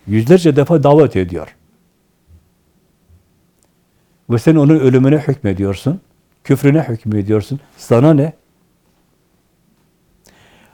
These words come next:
Nasıl kendini Allah'a böyle şirk koşup böyle karar veriyorsun? Allah sana "Sen güzel yap." dedi.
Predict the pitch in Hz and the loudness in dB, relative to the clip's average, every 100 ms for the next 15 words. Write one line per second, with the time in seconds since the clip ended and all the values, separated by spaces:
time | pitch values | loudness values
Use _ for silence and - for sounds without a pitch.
0 | _ _ _ _ _ _ _ _ _ 127 | _ _ _ _ _ _ _ _ _ -2
1 | 165 214 - 127 131 123 123 123 117 120 | 0 0 0 0 0 -2 -2 -2 0 -2
2 | 110 156 - 120 113 117 - _ _ _ | -2 -6 -6 -8 -6 -10 -12 _ _ _
3 | - 127 120 120 120 117 113 110 113 110 | -2 2 2 0 0 0 0 0 0 -2
4 | - 143 _ _ _ _ _ _ _ _ | -4 -16 _ _ _ _ _ _ _ _
5 | _ _ _ _ - 127 143 127 147 147 | _ _ _ _ -2 0 0 0 0 0
6 | 147 123 120 139 92 - 87 | 0 0 -2 -4 -4 -10 -14